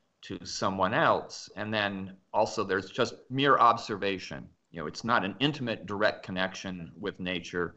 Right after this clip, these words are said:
it's not going out and touching the tree and feeling something like we do when we do maple sap gathering in the springtime. You know, it's just watching how nature works. So if we put those four pieces together, I think we come up with,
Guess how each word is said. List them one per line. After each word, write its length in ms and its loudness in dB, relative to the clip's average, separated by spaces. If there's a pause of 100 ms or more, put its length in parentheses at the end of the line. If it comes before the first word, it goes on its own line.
(320)
it's 160 -12
not 320 2
going 220 -2
out 120 4
and 120 -8
touching 380 -6
the 60 -8
tree 340 -6
and 160 -6
feeling 520 0
something 480 0
like 200 0
we 100 -2
do 180 -2
when 140 -2
we 100 -4
do 140 -4
maple 320 -4
sap 380 2
gathering 440 0
in 80 -8
the 80 -12
springtime. 760 -4 (460)
You 120 0
know, 100 -6
it's 200 0
just 300 0 (300)
watching 460 6
how 240 0
nature 480 -4
works. 460 0
So 260 -6 (260)
if 120 -8
we 80 0
put 200 4
those 240 2
four 280 2
pieces 640 -10
together, 680 2 (100)
I 100 2
think 280 -8
we 80 -6
come 280 -4
up 220 -2
with, 360 -4